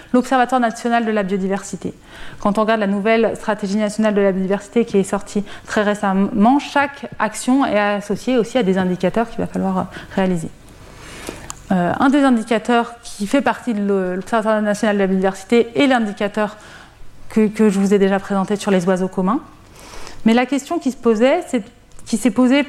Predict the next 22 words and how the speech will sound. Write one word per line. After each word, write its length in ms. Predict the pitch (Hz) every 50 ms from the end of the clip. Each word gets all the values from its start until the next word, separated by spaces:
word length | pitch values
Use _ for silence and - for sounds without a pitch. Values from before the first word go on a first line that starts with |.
| - - - -
par 160 | - 240 208 220
les 80 | 220
chercheurs 440 | 208 - 240 226 - - 254 254 254
qui 120 | - -
ont 80 | 202 196
travaillé 260 | 190 - 202 196 196
sur 160 | 190 - 202
cette, 300 | - - - 196 190 -
euh, 240 | - 185 175 - -
sur 140 | - - 202
cette 160 | - 214 202 -
ques-, 200 | - 208 - - - - -
sur 200 | - - - 202 -
ce, 480 | - - 208 202 190 190 185 185 185 180
sur 160 | - - 208
ce 80 | 202
projet, 340 | 196 - - 220 214 262 311 330 - - - - - -
c'est 100 | - -
de 60 | 254 -
se 60 | 269
demander 380 | 254 254 262 262 254 285 330
pourquoi, 680 | 330 - - - - - - 277 277 311 381 - - -